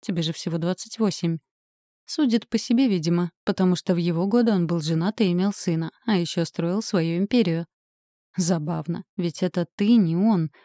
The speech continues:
Вы два разных человека. Не представляю, чтобы моя мама взяла и сказала мне, что делать, лишь потому, что так сделала она. А отец?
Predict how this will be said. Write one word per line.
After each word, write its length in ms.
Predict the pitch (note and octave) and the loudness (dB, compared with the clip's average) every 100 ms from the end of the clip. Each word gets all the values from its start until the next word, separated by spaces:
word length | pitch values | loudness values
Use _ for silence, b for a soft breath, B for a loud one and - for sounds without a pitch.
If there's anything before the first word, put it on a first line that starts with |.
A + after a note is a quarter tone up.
| b | b
Вы 160 | F#3 F3+ | -2 0
два 220 | E3 E3 | 0 -2
разных 320 | F3 F3+ G3 | 0 0 0
человека. 560 | - B3+ A#3 D#3+ E3 - _ - | 0 0 0 -2 -8 -16 _ 2
Не 140 | G3 | 2
представляю, 580 | - D#3+ - E3 D#3+ E3 | 2 -4 -4 -4 -4 -4
чтобы 300 | D#3+ F3 E3 | -4 -4 -2
моя 180 | E3+ E3+ | -2 0
мама 280 | E3+ F3+ E3+ | 0 0 -2
взяла 280 | D3+ E3 G3 | -2 -2 -2
и 60 | |
сказала 420 | - E3+ D#3+ F#3+ | -2 -2 0 0
мне, 220 | F#3+ E3+ E3 | 2 0 -2
что 200 | - F#3 | 0 0
делать, 440 | D#3 F3+ G#3+ - | 0 -2 -2 -2
лишь 220 | E3 - | -4 -4
потому, 420 | - - E3 G3+ C4 B B | -8 -2 2 2 0 B B
что 200 | - - | -6 -4
так 240 | - D#3+ - | -2 -2 -4
сделала 520 | D3+ F#3 E3 E3+ F#3+ | 0 0 0 0 2
она. 260 | A#3 G3 - _ _ _ _ _ _ - | 2 2 -2 _ _ _ _ _ _ -2
А 140 | F#3+ | -2
отец? 420 | E3 - F3 - | -2 -6 -8 -8